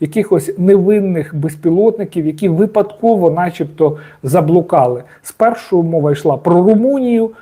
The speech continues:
е, там, е, росіяни бомбили безпілотниками Ізмаїл і припортову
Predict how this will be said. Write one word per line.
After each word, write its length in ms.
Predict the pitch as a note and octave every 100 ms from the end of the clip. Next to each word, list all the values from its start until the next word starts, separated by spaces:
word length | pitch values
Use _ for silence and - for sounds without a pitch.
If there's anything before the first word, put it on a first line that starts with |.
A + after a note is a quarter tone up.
| _ _
е, 160 | - E3
там, 400 | E3+ F#3 F3 E3+
е, 340 | E3 D3 D3 - A3+
росіяни 880 | G3 E3 D#3 D3+ F#3 E3 D#3+ D#3 D3+ - - _ E3
бомбили 760 | C#3 E3+ D#3 E3 D#3 D#3 D3+ D3+ D3+ D3
безпілотниками 1200 | C#3+ D3+ - E3 D#3+ D#3 D3 D#3+ D#3 D#3 D3+ D3 - E3 D#3 -
Ізмаїл 720 | E3 D#3 E3 E3 E3 D3+ C3+ D3
і 120 | D3+
припортову 880 | D3+ D3+ D#3 D#3 - D#3 D3+ D3+